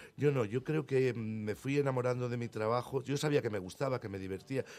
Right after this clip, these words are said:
pero me fui enamorando del trabajo a medida que lo fui, que lo fui haciendo y fui encontrando esa vocación y sobre todo ese respeto por mi profesión y ese orgullo de,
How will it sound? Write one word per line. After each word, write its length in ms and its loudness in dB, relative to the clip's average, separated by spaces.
pero 140 -8
me 80 -4
fui 200 -6
enamorando 460 -2
del 140 -4
trabajo 560 -2
a 100 -6
medida 340 -6
que 100 -8
lo 100 -6
fui, 420 -10
que 80 -6
lo 80 -2
fui 200 -4
haciendo 340 -6
y 40 -6
fui 200 -6
encontrando 920 0
esa 340 0
vocación 760 -2
y 60 -8
sobre 200 0
todo 160 -2
ese 240 -2
respeto 640 -6
por 220 -8
mi 340 -6
profesión 800 -2
y 80 -6
ese 180 -2
orgullo 560 0
de, 80 -4